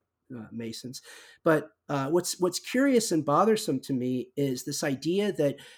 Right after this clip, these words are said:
we are, that we have a way to communicate with aliens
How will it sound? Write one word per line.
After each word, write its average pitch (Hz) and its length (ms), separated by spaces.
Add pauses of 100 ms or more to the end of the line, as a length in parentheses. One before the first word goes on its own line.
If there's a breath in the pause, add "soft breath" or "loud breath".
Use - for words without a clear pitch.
(220 loud breath)
we 185 380 (120)
are, 151 520 (520)
that 170 180
we 180 120
have 190 220
a 165 60
way 180 340
to 226 120
communicate 196 960
with 139 200 (100)
aliens 143 840